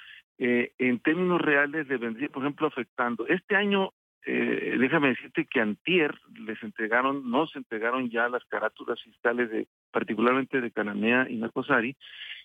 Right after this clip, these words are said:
y este año, dos mil veintiuno, se van a entregar las utilidades de dos mil veinte,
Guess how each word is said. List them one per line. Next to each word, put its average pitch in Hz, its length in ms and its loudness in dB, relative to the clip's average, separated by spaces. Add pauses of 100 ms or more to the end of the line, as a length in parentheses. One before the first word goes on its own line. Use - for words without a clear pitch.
(120)
y 202 360 0
este 202 340 0
año, 180 300 -2
dos 113 180 -6
mil 101 160 -6
veintiuno, 156 500 0
se - 80 -2
van 113 160 2
a 131 40 2
entregar 110 340 -2
las 123 140 -8
utilidades 117 400 0
de 123 120 -14
dos 104 140 -2
mil 110 160 0
veinte, 139 480 0